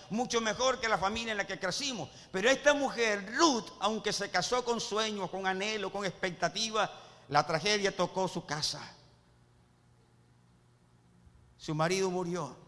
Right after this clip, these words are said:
y quedó ella desamparada.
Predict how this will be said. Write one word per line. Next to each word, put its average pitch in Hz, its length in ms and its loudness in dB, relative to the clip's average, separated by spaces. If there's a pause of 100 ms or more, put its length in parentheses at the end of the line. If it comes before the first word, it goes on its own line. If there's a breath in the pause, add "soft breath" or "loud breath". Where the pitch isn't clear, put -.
(1800)
y 151 120 0
quedó 170 300 -2
ella 185 160 2
desamparada. 147 960 -4